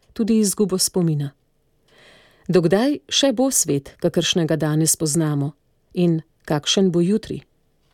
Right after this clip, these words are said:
Ko sem pred dnevi na tiho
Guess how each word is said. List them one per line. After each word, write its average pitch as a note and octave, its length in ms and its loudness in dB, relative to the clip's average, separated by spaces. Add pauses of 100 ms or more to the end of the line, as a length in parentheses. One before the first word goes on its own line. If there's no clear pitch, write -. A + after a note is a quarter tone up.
(1000)
Ko G#3+ 80 4
sem A3 220 4
pred F#3+ 180 0
dnevi C4 380 2
na G3 80 2
tiho C4 340 -2